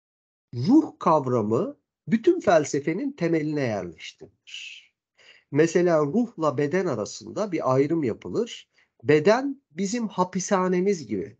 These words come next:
Biz derken artık ruh kastedilmektedir. Platon başka, e, diyaloglarında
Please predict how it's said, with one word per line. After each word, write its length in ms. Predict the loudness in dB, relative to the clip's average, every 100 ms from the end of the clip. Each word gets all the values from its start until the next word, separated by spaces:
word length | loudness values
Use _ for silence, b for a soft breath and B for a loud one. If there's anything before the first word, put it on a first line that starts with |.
| _
Biz 260 | -2 0 2
derken 380 | 2 2 -2
artık 400 | -2 -2 -4 -6
ruh 300 | -2 -2 -2
kastedilmektedir. 1300 | -4 -4 -4 -10 -8 -6 -8 -10 -12 -14 -14 -20 -20 b b b b -2
Platon 480 | 4 4 4 2 2
başka, 540 | 2 2 2 2 0
e, 400 | -4 -2 -2 -4
diyaloglarında 1000 | 0 2 2 0 -2 -2 -2 -2 -4 -6